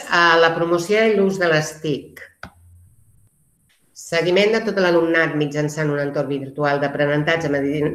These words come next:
mitjançant la plataforma Moodle, és a dir, sempre tenir el seguiment de l'alumnat amb un curs de Moodle que els hi,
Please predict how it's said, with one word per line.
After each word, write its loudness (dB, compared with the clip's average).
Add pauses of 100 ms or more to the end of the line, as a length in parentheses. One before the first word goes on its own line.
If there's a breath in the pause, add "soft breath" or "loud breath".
mitjançant 2
la 2
plataforma 0
Moodle, 4
és 0
a 2
dir, 2 (100)
sempre 2 (160)
tenir 4
el 2
seguiment 0
de 0
l'alumnat 0 (500 loud breath)
amb 2
un 6 (260)
curs 4
de 0
Moodle 2
que -2
els -2
hi, -4